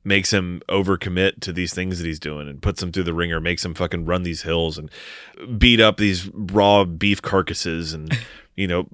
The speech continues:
put himself through absolute hell to not even win, just to go to the, the decision with Apollo Creed.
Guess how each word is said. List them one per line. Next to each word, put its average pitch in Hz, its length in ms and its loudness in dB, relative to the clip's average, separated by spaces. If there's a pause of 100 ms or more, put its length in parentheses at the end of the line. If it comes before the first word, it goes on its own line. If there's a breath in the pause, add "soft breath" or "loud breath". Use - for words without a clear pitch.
put 123 140 6
himself 104 400 4
through 95 160 2
absolute 95 480 2
hell 87 440 0 (600)
to 147 140 6
not 127 280 6
even 110 340 4
win, 98 420 2 (220)
just - 180 -8
to 98 80 0
go 98 180 4
to 101 120 6
the, 87 100 0
the 87 300 -4
decision 87 680 0
with 82 180 -12
Apollo 82 440 -2
Creed. 69 420 -8